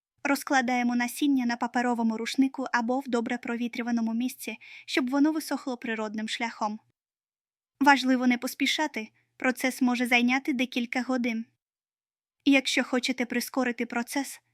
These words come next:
насіння можна висушити в духовці. Для цього розігріваємо духовку до п'ятдесят-шістдесят градусів і викладаємо насіння на деко. Сушимо протягом години,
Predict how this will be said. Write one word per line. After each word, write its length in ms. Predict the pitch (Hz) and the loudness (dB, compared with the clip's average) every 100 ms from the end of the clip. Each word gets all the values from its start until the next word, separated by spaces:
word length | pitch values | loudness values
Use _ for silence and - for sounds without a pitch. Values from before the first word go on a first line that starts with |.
| - | 2
насіння 500 | 262 254 269 247 240 | 2 4 0 -2 0
можна 320 | 247 247 247 | 0 2 0
висушити 540 | 220 226 247 - 247 | 0 -6 -6 -6 -4
в 80 | 233 | -4
духовці. 540 | 220 240 240 - - 226 _ _ _ _ _ _ _ _ _ - | -4 -2 -4 -4 -8 -14 _ _ _ _ _ _ _ _ _ -2
Для 200 | 269 262 | 0 0
цього 320 | - 294 277 | -2 -2 0
розігріваємо 680 | 254 247 247 240 262 262 247 | 0 -2 -2 -2 0 0 0
духовку 540 | 247 - 269 - - | -4 -4 -4 -4 -8
до 100 | 240 | -6
п'ятдесят-шістдесят 1400 | 254 247 247 - 285 - - _ - 302 247 - 254 240 | -4 -4 -4 -2 -2 -4 -18 _ -4 -2 -2 -2 -2 -2
градусів 540 | 247 240 269 - 269 - | -2 -2 -4 -4 -6 -2
і 80 | 294 | -2
викладаємо 640 | 269 269 240 233 254 254 | -2 0 -2 0 0 0
насіння 500 | 233 233 - 240 233 | 0 -4 -6 -6 -4
на 120 | 226 | -6
деко. 380 | 226 220 - 220 - _ _ _ _ _ _ _ _ _ | -4 -6 -6 -12 -12 _ _ _ _ _ _ _ _ _
Сушимо 500 | - 311 285 277 262 | -6 -4 0 2 0
протягом 500 | 254 247 254 233 240 | 0 -4 -2 0 -2
години, 460 | 247 247 294 226 | -2 0 0 -2